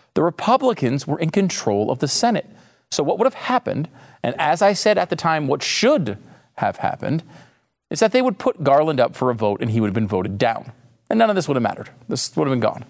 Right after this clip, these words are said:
Then maybe Obama puts up another, uh, justice, and then you vote him down again until he picks somebody who's good.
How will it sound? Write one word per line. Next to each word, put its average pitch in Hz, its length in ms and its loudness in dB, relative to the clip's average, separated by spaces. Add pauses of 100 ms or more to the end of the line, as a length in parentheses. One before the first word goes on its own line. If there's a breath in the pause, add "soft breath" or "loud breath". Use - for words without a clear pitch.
Then 156 160 2
maybe 180 200 2
Obama 202 320 2
puts 190 160 0
up 208 220 0 (240 loud breath)
another, 220 420 4 (260 loud breath)
uh, 123 140 2
justice, 120 380 0
and 208 120 2
then 247 80 0
you 254 80 2
vote 233 160 4
him 226 60 -2
down 233 140 4
again 233 240 0
until 131 200 0
he 180 120 2
picks 190 260 -4
somebody 196 220 0
who's 175 160 -2
good. 170 260 2